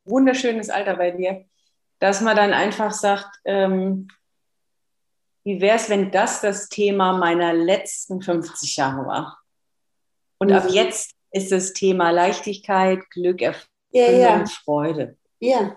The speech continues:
Speaker 2: ja, das
Speaker 1: Ja.
Speaker 2: ist es ja auch. Also eigentlich bin ich ja,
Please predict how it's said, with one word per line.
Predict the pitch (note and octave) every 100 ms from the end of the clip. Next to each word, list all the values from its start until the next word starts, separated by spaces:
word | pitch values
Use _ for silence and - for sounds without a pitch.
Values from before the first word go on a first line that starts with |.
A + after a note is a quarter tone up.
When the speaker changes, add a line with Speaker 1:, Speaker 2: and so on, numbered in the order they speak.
| _ _
Speaker 2:
ja, | A3+ B3
das | G#3 A#3
Speaker 1:
Ja. | D#4
Speaker 2:
ist | D4+
es | C#4 -
ja | G#3 E3
auch. | F3 F#3 F#3
Also | G#3 G#3 A3+
eigentlich | A3 B3+ D4 C#4 -
bin | C#4
ich | C#4
ja, | C#4 C4+